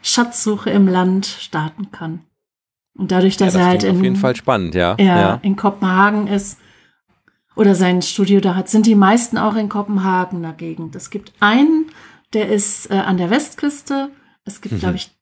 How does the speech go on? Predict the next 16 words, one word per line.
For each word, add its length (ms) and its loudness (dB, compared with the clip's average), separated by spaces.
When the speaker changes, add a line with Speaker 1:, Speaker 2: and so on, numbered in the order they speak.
Speaker 1:
drei, 500 2
die 120 2
sind 240 -2
an 80 -10
der 200 -12
Ostküste, 920 -2
einige 420 2
auf 140 -6
den 160 -6
Inseln 360 2
und 140 -2
die 80 -2
meisten 460 -2
sind 320 -4
bei 120 2
Kopenhagen 840 0